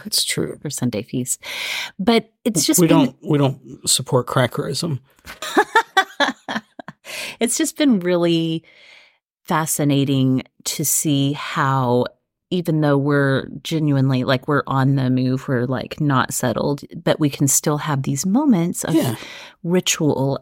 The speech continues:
Speaker 2: of connection, of, like, we may be in a different context, but we know these things are gonna be the same.
Speaker 1: Yes.
Speaker 2: And, um, especially today, now that we've moved Daisy out of the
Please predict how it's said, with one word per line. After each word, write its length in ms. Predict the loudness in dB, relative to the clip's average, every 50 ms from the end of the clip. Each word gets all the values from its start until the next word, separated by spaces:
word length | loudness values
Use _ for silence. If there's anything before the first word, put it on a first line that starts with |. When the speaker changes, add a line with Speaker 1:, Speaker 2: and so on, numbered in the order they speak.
| _ -4
Speaker 2:
of 460 | -2 0 0 0 0 -2 -6 -10 -12
connection, 800 | -8 -4 0 2 2 2 0 -2 -4 -4 0 0 2 2 2 2 0 -2
of, 280 | -2 -2 -2 -2 -2 -2
like, 440 | 0 2 2 2 0 -2 -8 -14 -14 _ _ _ _ _ _ _
we 120 | 0 2 4
may 140 | 6 4 6
be 160 | 6 4 4
in 80 | 6
a 100 | 4 4
different 340 | 2 0 -2 -4 -4 -6 -6
context, 640 | -6 -4 0 0 2 2 0 -2 -6 -6 -6 -6 -2
but 160 | -2 -2 0
we 260 | 2 2 2 2 4
know 340 | 4 4 4 4 4 4 2
these 340 | 0 0 0 -2 0 -2 -4
things 260 | -2 -2 -2 0 -2
are 60 | -4
gonna 220 | -6 -4 -4 -4 -4
be 140 | -4 -6 -4
the 140 | -4 -4
same. 640 | -4 -2 -4 -4 -6 -8 -10 -10 -8 -6 -4 -6 -6 -8 _ _
Speaker 1:
Yes. 480 | -2 -2 -2 -2 -2 -4 -6 -6 -8 -8 -12 _ _ _
Speaker 2:
And, 840 | 0 2 2 4 4 4 4 4 2 2 2 2 0 -2 -4 -6 -8 -12 -18 _ _
um, 240 | -8 -6 -6 -4 -4
especially 440 | -2 -4 0 0 0 0 2 2 2
today, 360 | 2 2 2 4 4 4 6
now 160 | 4 4 4 2
that 140 | 2 2
we've 160 | 0 0 0 0
moved 220 | 0 0 0 0
Daisy 360 | -2 -2 -2 -2 -2 -2 -2
out 220 | -2 -2 -6 -6 -6
of 200 | -6 -6 -6 -4
the 320 | -4 -2 -2 0 0 -2